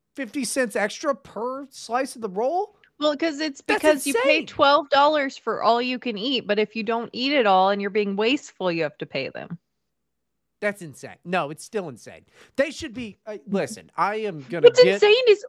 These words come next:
Speaker 2: ordering, like, eight sushi rolls for one
Speaker 1: That's,
Speaker 2: person.
Speaker 1: that is also insane. This is a fat piece of shit. This is insane.
Speaker 2: <laughs>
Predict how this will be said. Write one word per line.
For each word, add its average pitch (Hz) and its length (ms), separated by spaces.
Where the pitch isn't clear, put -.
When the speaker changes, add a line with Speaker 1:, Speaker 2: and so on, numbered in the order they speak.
Speaker 2:
ordering, 311 560
like, 233 320
eight 247 360
sushi 247 640
rolls 165 380
for 185 140
one 185 180
Speaker 1:
That's, 240 100
Speaker 2:
person. - 540
Speaker 1:
that 165 180
is 131 100
also 120 380
insane. - 520
This 170 220
is 165 140
a 156 60
fat 160 400
piece 139 220
of 123 40
shit. - 340
This 135 200
is 135 160
insane. 123 680
Speaker 2:
<laughs> - 40